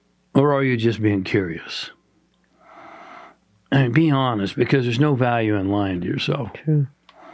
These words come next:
Speaker 1: Once you've answered these questions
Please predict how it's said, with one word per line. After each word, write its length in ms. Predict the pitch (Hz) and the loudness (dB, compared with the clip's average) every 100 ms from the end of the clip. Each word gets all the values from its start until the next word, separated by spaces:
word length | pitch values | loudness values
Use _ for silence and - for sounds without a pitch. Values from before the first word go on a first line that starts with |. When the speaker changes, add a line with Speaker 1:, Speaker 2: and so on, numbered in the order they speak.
| - - - - - _ _ _ _ - | -20 -20 -20 -20 -20 _ _ _ _ 0
Speaker 1:
Once 440 | 127 139 208 - | 4 4 4 2
you've 160 | 208 175 | 4 4
answered 360 | 156 143 151 | 4 0 2
these 160 | 127 123 | 2 0
questions 800 | - 101 90 - - 160 - | 0 0 0 -2 -2 -2 -2